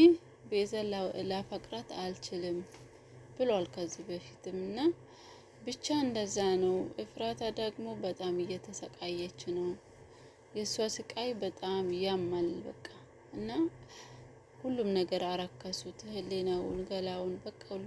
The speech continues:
ነገር ተጠቀመበት። ያ ይፋት የሚባለው ለሴተኛ ዳሪ አደረገው። ብቻ እንደዛ ነው። ብዙ፣ ከብዙ ሴቶች ጋር እዛ ቤት ውስጥ፣ እ፣ እየተሰቃየች ነው። ይሄ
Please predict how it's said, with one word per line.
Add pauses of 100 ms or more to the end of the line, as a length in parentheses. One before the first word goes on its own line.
ነገር
ተጠቀመበት።
ያ (320)
ይፋት
የሚባለው (600)
ለሴተኛ (140)
ዳሪ (260)
አደረገው። (580)
ብቻ
እንደዛ (120)
ነው። (380)
ብዙ፣
ከብዙ
ሴቶች
ጋር (680)
እዛ (140)
ቤት
ውስጥ፣ (560)
እ፣ (260)
እየተሰቃየች (100)
ነው። (1500)
ይሄ